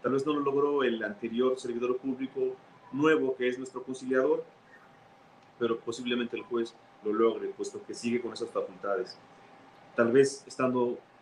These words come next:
eh, frente a él, Daniel, quiero pensar que han pasado algunos días. Y fíjate que quienes tienen algunos años en esta, en este diario, en esta diaria labor de la abogacía, me entenderán.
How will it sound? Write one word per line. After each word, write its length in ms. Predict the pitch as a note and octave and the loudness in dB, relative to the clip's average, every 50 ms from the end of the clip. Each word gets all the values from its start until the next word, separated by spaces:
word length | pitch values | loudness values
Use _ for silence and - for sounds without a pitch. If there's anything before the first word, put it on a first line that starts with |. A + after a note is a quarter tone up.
| - - - | -20 -10 -4
eh, 280 | A2+ A2+ A2+ A2 A2+ A2+ - | 0 0 0 0 -2 -4 -2
frente 280 | - B2+ B2+ B2 - A#2+ | -2 0 0 0 2 2
a 100 | A#2+ B2 | 4 4
él, 180 | C3+ C#3 C#3 | 4 2 2
Daniel, 260 | C3+ C3 C3 C3 C3 B2+ | 0 -2 -2 -2 -4 -4
quiero 220 | - C#3 C#3 C#3 | -2 -2 0 0
pensar 320 | C3 A#2 A#2 - B2 B2 - | 0 -2 -4 -4 -6 -6 -4
que 120 | - A#2 | -2 -2
han 140 | A#2 A#2 A#2 | -2 -2 -2
pasado 340 | - A#2+ - B2+ B2 A#2+ A#2 | -6 -12 -10 -8 -8 -8 -8
algunos 340 | A#2 A2+ A#2+ B2 B2 A#2 A2+ | -10 -12 -12 -12 -12 -12 -14
días. 500 | B2+ D#3 D#3 C#3 C3+ B2+ B2+ - - - - - - - - - - - - | -14 -10 -6 -6 -4 -6 -6 -10 -16 -20 -20 -20 -20 -20 -20 -20 -20 -20 -18
Y 60 | D3 | 0
fíjate 340 | - G3 G3+ A#3 - G3 - | 6 8 8 10 8 6 2
que 320 | - C#3+ C3 B2 A#2+ A#2+ - - - - - - - - - - - - - | 2 2 4 4 4 2 0 -8 -18 -20 -20 -20 -20 -20 -20 -20 -20 -10 -4
quienes 600 | - C3+ C#3 C#3 C3+ C#3 C3+ C3+ C3 - - - - - - - - - - - | 0 0 2 2 4 4 2 2 0 -2 -10 -16 -20 -20 -20 -20 -20 -18 -8 -4
tienen 360 | D3+ D#3+ E3 D#3+ D#3+ D#3+ - - - B2 | -2 0 0 0 -2 -2 -6 -10 -10 -6
algunos 460 | B2+ A#2+ A#2+ B2 C#3 D3+ D3+ C#3+ C#3+ D3+ | -2 -2 -2 -2 -2 -2 -4 -4 -4 -4
años 260 | D3 D3 D3 C#3 - | -6 -6 -6 -4 -4
en 140 | A#2+ A#2+ C3 | -2 -2 -2
esta, 420 | B2+ - D3 C#3 C3+ C3 - - - | -2 0 2 4 4 4 2 2 -2
en 100 | A#2 A#2+ | -4 -4
este 200 | B2+ B2 - C3 | -4 -2 -4 -6
diario, 500 | A#2+ B2 B2+ B2 B2 B2 B2 A#2+ A2 G#2+ - - - - - - - | -4 0 0 2 2 2 2 0 0 0 -6 -12 -20 -20 -20 -12 -2
en 100 | - B2 | 2 2
esta 180 | C3+ C3+ - C3 | 4 4 4 4
diaria 240 | B2+ C3 C3 C3 C3 | 6 8 8 8 8
labor 340 | B2+ A2+ G#2 A2 A2+ A#2 A#2+ | 8 6 4 2 2 2 2
de 80 | B2+ | 2
la 80 | A#2 G#2+ | 2 2
abogacía, 560 | G#2 G2 G2 G#2 F#2+ - - B2+ A#2+ A2+ - - - - - - - | 0 0 -2 -4 -6 -4 -2 -2 -2 -2 -2 -6 -14 -20 -20 -12 -6
me 80 | A2+ A#2 | -4 -4
entenderán. 580 | A#2 A#2+ C3+ C3+ C#3 D3+ F3+ G3 G3+ G3+ G3+ | 0 0 0 2 2 2 2 2 0 -2 -6